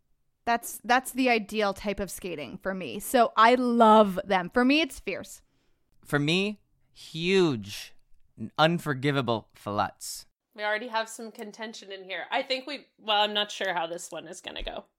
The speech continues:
Speaker 3: We talked about this a little bit during the World Championships, all three of us. Skipping practice the day of the free skate.
Speaker 2: Okay. This is, I'm, for me, this is a flutz because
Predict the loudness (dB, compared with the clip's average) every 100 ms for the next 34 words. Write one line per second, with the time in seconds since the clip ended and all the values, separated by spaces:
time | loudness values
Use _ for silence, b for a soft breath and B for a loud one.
0 | _ -8 -2 2 0 0 -6 -4 -6 -4
1 | -4 -4 -6 -10 -6 -8 -8 -12 -14 -14
2 | -14 -18 -18 -18 -14 -14 -8 -10 -6 -6
3 | -6 -8 -10 -12 -14 b b b b b
4 | b b b -14 -2 -2 0 -2 -2 0
5 | 0 0 -4 -6 -8 -8 -4 -4 -6 -10
6 | -8 -10 -10 -12 -14 -14 _ _ _ _
7 | _ _ -2 2 0 0 -10 _ _ _
8 | _ -4 -4 -4 -4 2 4 2 -4 -4
9 | -2 0 -2 -4 -8 -10 -8 -6 -8 -8
10 | 2 2 2 -4 -12 -8 -6 0 0 -2